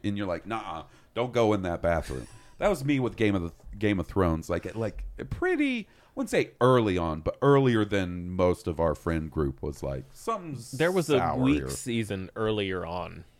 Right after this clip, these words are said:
Speaker 2: that, I, I wanna say it was the fifth season, maybe, where they were, they, they had gone off book for the first time,
Speaker 1: Mm-hmm.
Speaker 2: and I was like, "Oh, no."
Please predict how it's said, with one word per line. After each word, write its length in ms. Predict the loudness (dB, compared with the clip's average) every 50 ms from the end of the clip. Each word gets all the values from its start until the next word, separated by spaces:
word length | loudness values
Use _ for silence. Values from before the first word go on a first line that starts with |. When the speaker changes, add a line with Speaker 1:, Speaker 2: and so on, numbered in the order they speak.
| _ _ _ -18 -18 _ -10
Speaker 2:
that, 240 | -6 -4 -4 -4 -6 _ _ _ _ _ _ _ _ _ _ _ _ _ _ _ -4
I, 40 | -4
I 200 | -2 -2 -4 -4 -2
wanna 180 | -2 -2 -2
say 140 | -2 -2 -2
it 80 | -4 -4
was 100 | -6 -12
the 100 | -14 -14
fifth 360 | -8 -6 -6 -6 -8 -12 -20
season, 460 | -12 -8 -6 -6 -6 -6 -6 -8 -8 -6
maybe, 300 | -4 -4 -2 -4 -4 -6 -10 _ _ _ _ _ -20 -20 -20 _ _ _ _ _ -6
where 100 | -2 0
they 100 | 2 2
were, 140 | 0 -2 -6 -10 -8 -4
they, 200 | -2 -2 -2 -2 -4 -8 -14 _ -8
they 140 | -6 -4 -4
had 140 | -4 -4 -4
gone 200 | -4 -4 -4 -4
off 180 | -6 -8 -8 -6
book 320 | -6 -6 -6 -6 -10 -20 -20 _
for 100 | -12 -12
the 80 | -10 -8
first 300 | -6 -4 -4 -4 0 2
time, 220 | 2 2 2 0
Speaker 1:
Mm-hmm. 100 | -2 -4 -6 -10 -14 -12 -6 -4
Speaker 2:
and 140 | -2 -2
I 60 | -2 -2
was 100 | -2 -4
like, 160 | -8 -10 -10 -8
"Oh, 380 | -6 -6 -4 -6 -6 -10 -10 -12
no." 340 | -12 -10 -8 -8 -8 -8 -6